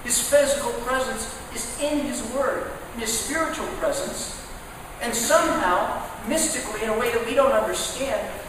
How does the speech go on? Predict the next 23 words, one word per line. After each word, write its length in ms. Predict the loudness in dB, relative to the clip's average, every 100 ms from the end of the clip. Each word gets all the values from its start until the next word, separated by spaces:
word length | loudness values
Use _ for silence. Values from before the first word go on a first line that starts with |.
| -6
the 80 | -6 0
living 400 | 0 2 0 2
word 520 | 2 2 -2 -6 -4
is 120 | -4
proclaimed 680 | -2 -2 -2 -2 -2 -2 -4 -8 -10 -8
in 80 |
the 60 | -6
written 380 | -4 -4 -6 -8
word. 140 | -8 -10 -12 -12 -14 -14 -14 -14 -14 -14 -14 -14 -12
The 80 | -6
scriptures 480 | 2 4 6 4 0
even 220 | -2 -2
tell 240 | 2 2 2
us 320 | 0 -4 -8 -10 -12 -12
that 80 | -6
the 160 | 0
word 220 | 6 6 6
is 180 | 2 -2
living 580 | 0 0 0 -4 -6 -8 -8 -6
and 120 | -6 -4
active. 480 | -4 -4 -6 -8 -8 -10 -12 -12 -12 -12 -14 -14 -8
It 220 | -6 -4
penetrates 800 | -2 0 0 0 0 0 -2 -4